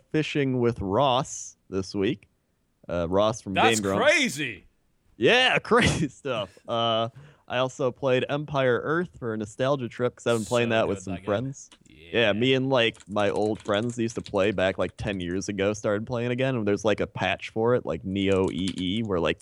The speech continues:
Speaker 1: it creates a multiplayer lobby, so we've just been
Speaker 2: Mm-hmm.
Speaker 1: playing multiplayer games, and it's so fun.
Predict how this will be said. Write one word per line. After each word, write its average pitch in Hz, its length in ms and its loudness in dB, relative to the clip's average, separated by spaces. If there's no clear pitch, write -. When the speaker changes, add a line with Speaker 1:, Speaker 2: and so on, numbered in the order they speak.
Speaker 1:
it - 200 -8
creates 101 380 0
a 98 40 -4
multiplayer 127 600 0
lobby, 160 320 4
so - 140 -8
we've 101 80 -2
just 101 160 -8
been 101 80 -4
Speaker 2:
Mm-hmm. 92 80 -10
Speaker 1:
playing 107 280 0
multiplayer 117 460 -2
games, 131 320 2
and 101 80 -4
it's - 80 -12
so 92 180 0
fun. 95 340 0